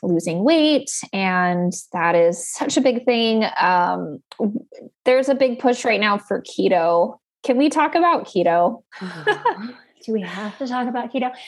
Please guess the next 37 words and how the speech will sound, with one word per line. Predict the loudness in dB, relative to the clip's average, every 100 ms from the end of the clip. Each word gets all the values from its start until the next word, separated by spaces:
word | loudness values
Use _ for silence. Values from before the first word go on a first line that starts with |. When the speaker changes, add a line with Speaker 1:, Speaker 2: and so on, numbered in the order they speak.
| 0
Speaker 1:
We | 2
have | 4 2 2
to | 2
Speaker 2:
Um, |
Speaker 1:
talk | 4 2
about | 2 2
keto | 2 2 2
because | 4 4 2
I | 2
get | 2
Speaker 2:
<laughs> | 2
Speaker 1:
asked | 2 2 2
about | 2 2
it | 2
all | 2
the | 2
time. | 0 2 2 0
And | 0
then | 2
I | 2
can | 2
just | 0 0
Speaker 2:
Yeah. | -4
Speaker 1:
be |
like, | -2 -2 2
"Go | 0
listen | 0 -2 0
to |
this | 0 2
episode | 0 0 0 -2
with | 0 0
Allison." | 0 0 2
Speaker 2:
Yeah. | 2 4 2 0 -2
Speaker 1:
<laughs> | -2 2 2 2 0 -4 -14 -18 _ -2
Speaker 2:
Keto's | 2 4 4 2
a | 0
no, | 0 2 2 2 -2